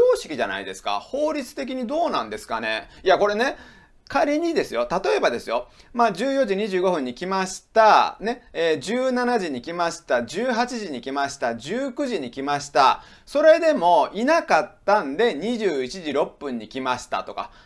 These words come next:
あるいは、えー、何日間か連続で来たけども、いつもいないので、ちょっと夜遅い時間に来ましただったらわかるんですけども、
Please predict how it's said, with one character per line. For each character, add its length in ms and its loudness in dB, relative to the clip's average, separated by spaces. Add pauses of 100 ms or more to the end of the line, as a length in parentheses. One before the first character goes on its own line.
あ 140 6
る 100 2
い 60 4
は、 240 4
え 760 -4
ー、 100 -20
何 280 2
日 200 -4
間 240 2
か 80 2
連 220 0
続 180 0
で 80 2
来 100 -6
た 120 0
け 120 -2
ど 120 -2
も、 140 0
い 80 -8
つ 160 -2
も 120 0
い 120 -2
な 160 4
い 40 -2
の 140 -2
で、 100 2
ち 100 0
ょ 40 0
っ 60 -6
と 100 -2
夜 240 0
遅 260 0
い 60 -2
時 100 -10
間 200 0
に 80 -14
来 120 -10
ま 160 -2
し 120 -8
た 80 0
だ 60 -2
っ 40 -18
た 80 -2
ら 80 0
わ 120 4
か 100 0
る 100 0
ん 80 -6
で 80 -6
す 80 -16
け 100 -6
ど 80 -4
も、 240 0